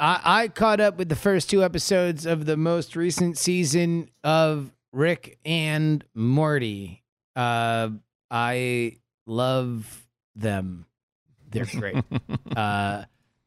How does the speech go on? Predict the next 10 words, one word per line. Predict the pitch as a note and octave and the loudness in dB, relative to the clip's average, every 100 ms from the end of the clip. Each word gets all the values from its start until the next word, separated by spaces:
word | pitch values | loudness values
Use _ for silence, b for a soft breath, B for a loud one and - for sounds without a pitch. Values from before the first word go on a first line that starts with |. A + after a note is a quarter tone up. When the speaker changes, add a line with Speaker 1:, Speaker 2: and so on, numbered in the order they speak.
| _ _ | _ _
Speaker 1:
I | C3+ | -2
like, | C#3+ A3 C4 - | 2 2 2 2
uh, | A3 G#3+ G#3 | 4 6 4
uh, | F#3+ G3 F#3 | 4 4 4
both | E3 B2 D#3 G#3 A3 | 0 0 2 2 2
of | G#3+ | -2
the | G3 | -2
episodes. | G3+ - - G3 F3 F3+ - | -2 -2 0 2 0 -4 -4
I, | D3 | -4
I, | B2+ C#3 | 0 -2